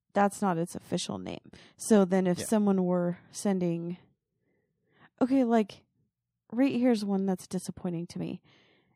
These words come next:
Speaker 1: It's a face with a, a dollar bill coming out of its mouth and dollar bill signs for its eyes.
Speaker 2: Yeah.
Speaker 1: Like, they have that, but they don't have puke?
Speaker 2: Sure. Yeah.
Speaker 1: Hmm.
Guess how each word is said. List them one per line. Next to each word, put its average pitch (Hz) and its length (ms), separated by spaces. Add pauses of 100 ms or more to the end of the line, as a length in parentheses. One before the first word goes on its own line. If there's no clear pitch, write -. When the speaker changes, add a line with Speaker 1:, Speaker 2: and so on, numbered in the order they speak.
(180)
Speaker 1:
It's 220 160
a 202 160 (100)
face 233 520 (460)
with 208 220
a, 196 100 (640)
a 202 120
dollar 214 380
bill 214 340
coming 196 340
out 180 140
of 175 100
its - 180
mouth 175 440
and 170 220 (380)
dollar 202 300
bill 185 340
signs 185 400
for 196 160
its 180 220
eyes. 180 640
Speaker 2:
Yeah. 120 280 (440)
Speaker 1:
Like, 233 160
they 277 80
have 240 200
that, 214 260
but 233 140
they 202 140
don't 196 360
have 196 520 (560)
puke? 254 380 (300)
Speaker 2:
Sure. 190 320 (520)
Yeah. 185 140 (1000)
Speaker 1:
Hmm. 190 160